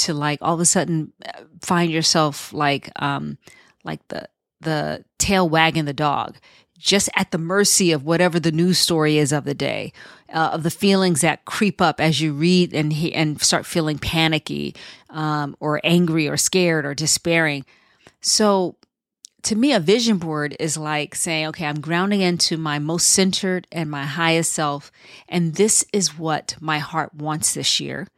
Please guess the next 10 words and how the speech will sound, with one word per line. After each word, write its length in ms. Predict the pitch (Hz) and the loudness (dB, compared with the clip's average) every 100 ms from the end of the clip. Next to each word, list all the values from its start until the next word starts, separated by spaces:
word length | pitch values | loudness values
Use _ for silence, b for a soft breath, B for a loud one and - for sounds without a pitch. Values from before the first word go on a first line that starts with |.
| B B B B - | B B B B -4
and 240 | 185 165 | -2 0
this 340 | 196 247 - - | 2 2 0 -2
is 160 | 180 | -4
what 220 | 165 175 - | -2 -4 -2
is 160 | 160 | -6
going 260 | - 165 165 | -4 -4 -2
to 160 | - 156 | -4 -4
be 120 | 160 | -6
guiding 580 | 127 156 151 151 151 139 | -6 -4 0 0 0 -4
me." 220 | 117 | -10